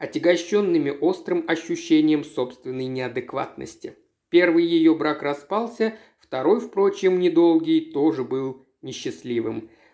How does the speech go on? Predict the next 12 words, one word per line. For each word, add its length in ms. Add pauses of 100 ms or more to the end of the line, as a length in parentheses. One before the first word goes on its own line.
Даже 240
невзирая 440
на 140
то, 540
что 400
не 280
было 260
найдено 500
предсмертной 580
записки 640
и 200
разговоров 680